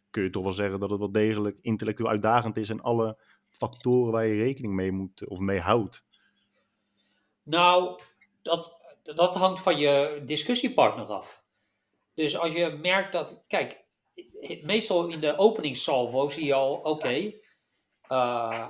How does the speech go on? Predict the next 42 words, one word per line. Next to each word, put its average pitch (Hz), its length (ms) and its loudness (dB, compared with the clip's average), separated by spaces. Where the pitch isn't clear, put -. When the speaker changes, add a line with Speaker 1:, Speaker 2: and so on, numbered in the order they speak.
Speaker 2:
iedereen 143 440 2
noemt 202 240 0
dat 151 200 0
een 123 140 -4
wappie, 135 420 4
maar 147 140 -2
eigenlijk 175 300 0
is - 60 -8
het - 80 -10
gewoon 139 160 -8
een - 60 -4
schaap. - 540 -8
Want 143 200 -2
hij 131 260 -2
blaat 156 500 4
namelijk 135 520 0
gewoon 143 400 2
alle 156 240 4
andere 131 840 -2
wappieschapen 127 1120 -2
na. 113 340 -6
Dat 190 140 -2
is 180 80 -6
wat 120 220 -4
je 131 60 -10
ziet. - 520 -8
Dus 165 280 -8
het - 160 -4
argument 196 440 0
is - 220 -6
hetzelfde. 135 680 -4
Dus 170 180 -4
dan 175 120 -4
gaan 165 260 -2
ze 151 120 -8
je 123 140 -4
de 120 120 -2
les 131 340 0
lezen 123 400 0
over 156 220 0
een 139 100 -6
onderwerp 151 680 0